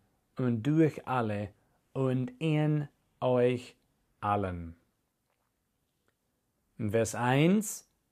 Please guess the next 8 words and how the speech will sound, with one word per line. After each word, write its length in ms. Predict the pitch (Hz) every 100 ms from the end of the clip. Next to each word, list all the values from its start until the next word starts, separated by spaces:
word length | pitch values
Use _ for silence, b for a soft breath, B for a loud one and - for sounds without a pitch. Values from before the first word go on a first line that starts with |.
| _ _ _ -
haben 300 | 113 120 117
wir 160 | 127
die 320 | 117 123 - - _ _ _
persönliche 1000 | - 120 104 95 135 147 120 113 113 117 - _ _ _ _ -
Ermahnung. 840 | 131 127 131 135 120 101 90 85 - _ _ _ _ _ _ _ _ _ _ _ _ _
"Wandelt 960 | 113 104 127 147 180 143 107 131 156 - _ _ _ _ _ _ _ _
der 140 | 123 120
Berufung 1040 | 127 120 139 185 180 - 117 110 151 165